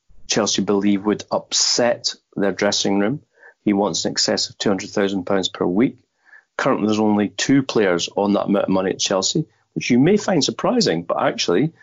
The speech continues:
if you look at their squad, um, it's quite young. Um,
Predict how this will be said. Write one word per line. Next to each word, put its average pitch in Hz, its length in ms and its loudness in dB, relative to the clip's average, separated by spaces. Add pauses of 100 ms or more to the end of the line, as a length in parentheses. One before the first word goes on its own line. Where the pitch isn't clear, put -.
(180)
if - 80 -12
you 113 80 4
look 135 180 2
at - 80 -2
their 101 80 0
squad, 117 540 0 (400)
um, 107 240 0
it's - 160 -4
quite - 260 -2
young. 131 360 2 (260)
Um, 104 680 0